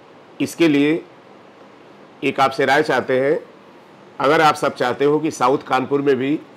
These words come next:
न्यू लाइट का ऑफलाइन सेंटर और टेस्ट सेंटर शुरू किया जाए, तो इस वीडियो के कमेंट सेक्शन में कमेंट करके ज़रूर बताइए। जितना ज़्यादा आपका comment आएगा,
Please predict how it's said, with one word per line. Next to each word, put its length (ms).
न्यू 200
लाइट 240
का 180
ऑफलाइन 320
सेंटर 380
और 80
टेस्ट 200
सेंटर 240
शुरू 240
किया 200
जाए, 220
तो 80
इस 140
वीडियो 300
के 100
कमेंट 260
सेक्शन 280
में 100
कमेंट 280
करके 180
ज़रूर 240
बताइए। 360
जितना 380
ज़्यादा 260
आपका 200
comment 320
आएगा, 280